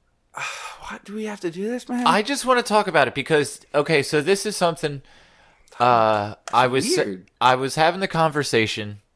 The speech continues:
Speaker 2: and, uh, somehow we got, like, onto being affected by celebrities' deaths, and I was like, "Ah, you know, I think Harold Ramis was really the only one that I cared about."
Speaker 1: That was the one that really, that one really fucking got
Speaker 2: He,
Speaker 1: you?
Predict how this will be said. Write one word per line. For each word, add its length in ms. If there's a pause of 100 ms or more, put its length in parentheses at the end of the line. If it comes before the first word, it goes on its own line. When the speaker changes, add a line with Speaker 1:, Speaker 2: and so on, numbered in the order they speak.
(1000)
Speaker 2:
and, 360
uh, 440 (1000)
somehow 460
we 120
got, 300
like, 300
onto 440
being 340
affected 680
by 460 (240)
celebrities' 960 (180)
deaths, 580 (120)
and 100
I 100
was 180
like, 220 (140)
"Ah, 180
you 180
know, 280 (400)
I 80
think 200
Harold 380
Ramis 600 (880)
was 260
really 520
the 160
only 220
one 240
that 120
I 80
cared 340
about." 180
Speaker 1:
That 60
was 120
the 40
one 100
that 100
really, 300
that 220
one 320
really 320
fucking 340
got 220
Speaker 2:
He, 100
Speaker 1:
you? 120